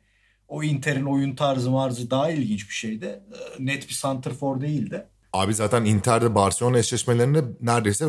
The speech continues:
Speaker 2: kanat bek oynuyordu abi adam.
Speaker 1: Tabii, tabii. Aynen.
Speaker 2: Bayağı kanat bek oynattı yani Mourinho o noktada onu.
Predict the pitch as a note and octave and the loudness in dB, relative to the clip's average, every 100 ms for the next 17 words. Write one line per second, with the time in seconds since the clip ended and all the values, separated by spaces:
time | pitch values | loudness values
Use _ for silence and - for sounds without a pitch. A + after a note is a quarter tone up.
0 | D#3 A#2 C3 D3 C3 C#3+ E3 D#3 B2+ G2+ | 0 2 2 2 2 4 4 6 6 6
1 | A2 A2+ F#2+ A2 - D#3 F#3 G3 F#3 - | 4 2 0 -4 -4 -4 0 0 -2 -6
2 | - - C#3 D3 A#2+ - _ _ A#2 C#3 | -12 -16 -10 -8 -8 -12 _ _ 2 2
3 | A#2+ B2 C#3+ D#3 A2+ G2 F2 E2+ G2 F#2 | 0 0 0 0 0 0 0 -2 -2 0
4 | F2+ F2 F2+ F2+ F2 D#2+ E2+ E2 E2+ | 0 0 -2 -2 -4 -6 -8 -8 -10